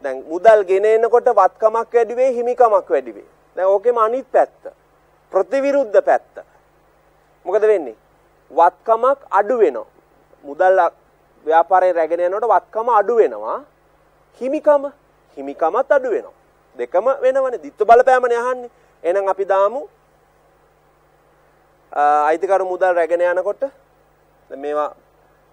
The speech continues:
පැහැදිලිව සම්බන්ධ කරගන්න. වත්කමක් අඩු වෙනවා.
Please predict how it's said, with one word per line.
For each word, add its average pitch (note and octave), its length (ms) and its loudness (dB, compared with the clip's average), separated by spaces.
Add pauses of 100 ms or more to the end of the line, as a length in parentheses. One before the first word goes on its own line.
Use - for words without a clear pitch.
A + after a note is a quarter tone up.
(120)
පැහැදිලිව D3+ 440 -6 (200)
සම්බන්ධ C#3+ 420 -8
කරගන්න. F3 540 -6 (4000)
වත්කමක් A#3 720 0
අඩු F#3+ 280 -2
වෙනවා. B2 460 -4